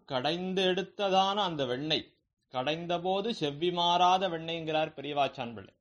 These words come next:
அப்படியே அந்த வெண்ணெயை கடைந்து கையோடு எடுத்து அந்த பானையில வச்சு மேல உரியில எடுத்து கட்டி வச்சிருக்காளாம் யசோதை. இந்த பெருமாள் என்ன பண்ணாரு தெரியுமோ?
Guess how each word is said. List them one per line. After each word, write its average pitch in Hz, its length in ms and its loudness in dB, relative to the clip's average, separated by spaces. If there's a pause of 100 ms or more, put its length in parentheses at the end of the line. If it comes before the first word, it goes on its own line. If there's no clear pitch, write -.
(640)
அப்படியே 165 260 0
அந்த 175 180 0
வெண்ணெயை 170 380 0
கடைந்து 180 400 -4
கையோடு 170 560 2
எடுத்து 185 400 -2 (1200)
அந்த 160 240 -2
பானையில 170 460 0
வச்சு 156 320 -4
மேல 170 300 0
உரியில 165 360 2
எடுத்து 143 240 -2
கட்டி 156 260 -4
வச்சிருக்காளாம் 143 580 0
யசோதை. 123 360 -4 (1300)
இந்த 117 100 -8
பெருமாள் 156 380 0
என்ன 160 100 -4
பண்ணாரு 160 300 -2
தெரியுமோ? 131 360 -4